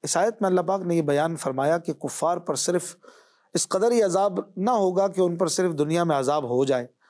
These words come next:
بلکہ اللہ پاک قیامت کے دن بھی انہیں رسوا کرے گا اور انہیں سختی سے فرمائے گا، "وہ کہاں ہیں جنہیں تم اپنے گمان میں میرا شریک سمجھتے تھے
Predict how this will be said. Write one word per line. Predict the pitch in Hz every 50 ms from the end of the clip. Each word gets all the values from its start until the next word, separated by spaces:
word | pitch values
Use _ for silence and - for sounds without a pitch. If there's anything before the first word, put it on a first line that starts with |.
| _ - - - _ - 180
بلکہ | 185 226 220 262
اللہ | 262 240 233 240
پاک | 202 226 240 233 233 -
قیامت | 180 185 - 185 196 214 - -
کے | - 185
دن | 151 131 180 202 226
بھی | 208 208
انہیں | 185 175 180 175
رسوا | 156 156 135 - - 165 160
کرے | 147 - 147 160 175 180
گا | 175
اور | 165 151
انہیں | 143 156 180 - - _ _ _ _ _ _
سختی | - - - 185 - - - 214
سے | 175 185 170
فرمائے | 151 156 147 156 160 175 175
گا، | 165 143 120 - - - _ _ _ -
"وہ | 190 180
کہاں | - - 196 190 240 277 269 240 226
ہیں | 214
جنہیں | 175 185 190 196 190
تم | 165 - 185 175
اپنے | 165 170 185 180
گمان | 156 135 143 147 160 175 180 170 151
میں | 135 120 - _ _ - - _ _ -
میرا | - 147 170 170 165
شریک | 156 - - 131 120 139 135 -
سمجھتے | - 165 190 185 - - -
تھے | 185 -